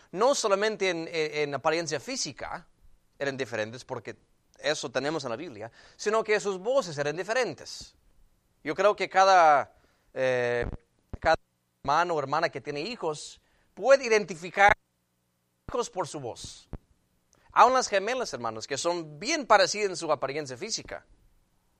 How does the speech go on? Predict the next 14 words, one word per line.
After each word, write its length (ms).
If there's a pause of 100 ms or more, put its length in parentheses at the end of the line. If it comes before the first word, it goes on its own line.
Tal 160
vez 140
ustedes 320
no, 160
porque 240
no 120
pasan 320
tanto 200
tiempo 260
con, 300
con 180
ellas 160
como 240
yo, 220